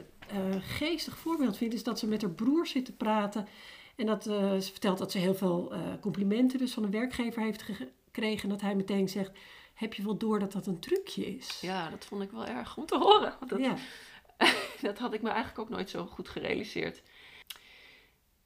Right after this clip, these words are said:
Speaker 2: Ik denk dat dat ook te maken heeft en ook met hoe moeilijk ze het vindt om daar te, om dan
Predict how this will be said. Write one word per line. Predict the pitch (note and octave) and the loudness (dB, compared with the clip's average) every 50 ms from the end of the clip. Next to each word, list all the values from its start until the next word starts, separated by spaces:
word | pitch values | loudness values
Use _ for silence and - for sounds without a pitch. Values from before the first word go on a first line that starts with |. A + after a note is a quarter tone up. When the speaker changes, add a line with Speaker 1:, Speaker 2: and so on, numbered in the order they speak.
| _ _ _ _ _ _ _ _ _ _ _ _ | _ _ _ _ _ _ _ _ _ _ _ _
Speaker 2:
Ik | - - C#4 A#3+ A#3 A#3 | -4 -4 -4 -4 -6 -4
denk | - - F#4 F#4 F4 - | 0 2 2 2 2 0
dat | C#4+ C4 C4 - | -2 -4 -2 0
dat | - F#4+ F#4 F#4 F#4 - | 2 2 2 2 0 0
ook | - D4+ E4+ F#4 F#4 - | 2 2 2 2 0 -2
te | - C#4+ | -4 -2
maken | C4 C4+ C#4 D4 D4 - C4+ | 0 0 0 0 0 -2 -2
heeft | C4 C4 | -2 0
en | C4+ B3 | 0 2
ook | - B3 D4 C#4+ | 2 2 2 2
met | B3 A#3+ A#3+ A#3+ | 2 0 0 2
hoe | A3+ A#3+ | 2 2
moeilijk | B3 C4 C#4+ C4+ B3+ B3+ | 2 4 2 0 -2 -2
ze | - | -6
het | A#3+ - | -6 -2
vindt | - C4+ B3 A#3 | 0 0 0 0
om | A3+ A3+ | 0 0
daar | A3 A3 A3 A3 G#3+ - | 2 2 2 0 0 -4
te, | - A3 - - - | -6 -6 -4 -4 -2
om | - A3+ A3 | -2 0 0
dan | A3 G#3+ G#3+ G#3+ G#3+ G#3 | 2 0 0 0 -2 -4